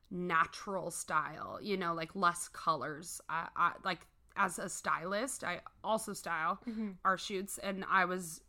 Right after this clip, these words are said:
Speaker 1: attracted to more o-, organic things, less bright colors.
Speaker 2: Yeah.
Speaker 1: Um, and so I was trying to do that with, uh,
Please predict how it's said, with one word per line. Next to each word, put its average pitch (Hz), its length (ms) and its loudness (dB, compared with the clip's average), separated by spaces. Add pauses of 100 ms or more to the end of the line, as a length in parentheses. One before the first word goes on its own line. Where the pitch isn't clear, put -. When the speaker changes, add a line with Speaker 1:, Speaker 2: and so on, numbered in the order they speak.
(240)
Speaker 1:
attracted 208 600 2
to 196 100 -6
more 185 640 2 (540)
o-, 214 160 -2
organic 180 640 4
things, 170 520 -4
less - 480 0
bright 180 400 2
colors. 170 680 0 (100)
Speaker 2:
Yeah. 185 240 -4 (220)
Speaker 1:
Um, 156 500 -2 (260)
and 202 220 0
so 170 600 4 (840)
I 202 140 8
was 208 120 2
trying 233 440 4
to 170 100 -6
do 196 260 0
that 156 340 2 (200)
with, 175 400 -2 (840)
uh, 151 420 -4